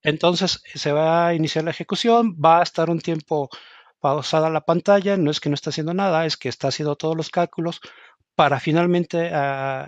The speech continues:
arrojar el resultado. Y lo que estoy haciendo aquí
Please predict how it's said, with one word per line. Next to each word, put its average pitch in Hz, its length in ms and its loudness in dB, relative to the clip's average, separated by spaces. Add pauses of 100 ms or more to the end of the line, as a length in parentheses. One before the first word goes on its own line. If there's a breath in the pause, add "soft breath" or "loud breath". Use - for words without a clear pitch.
arrojar 147 440 0
el 160 80 2
resultado. 185 640 2 (1300 soft breath)
Y 214 120 2
lo 220 120 4
que - 120 -6
estoy 196 220 -2
haciendo 190 360 0
aquí 185 460 -4